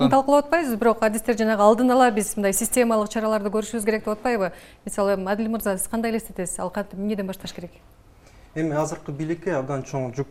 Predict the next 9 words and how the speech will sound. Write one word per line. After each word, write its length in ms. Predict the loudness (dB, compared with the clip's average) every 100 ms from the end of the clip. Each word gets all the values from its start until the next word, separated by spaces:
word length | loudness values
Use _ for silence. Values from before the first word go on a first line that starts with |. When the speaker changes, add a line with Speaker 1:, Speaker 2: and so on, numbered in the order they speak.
| -8
Speaker 2:
жүктөлгөн 460 | -12 -4 -2 -2 -4
болчу 240 | -6 -4
октябрдын 540 | -6 -4 -6 -6 -8 -8
окуясынан 540 | -8 -10 -8 -10 -10 -12
кийин. 160 | -14 -16 -18 -20 -12
Чынында 340 | -8 -6 -2 -4
ошол 300 | -4 -6 -6
бийликке 480 | -4 -2 0 0 -2
карата, 460 | -4 -4 -4 -10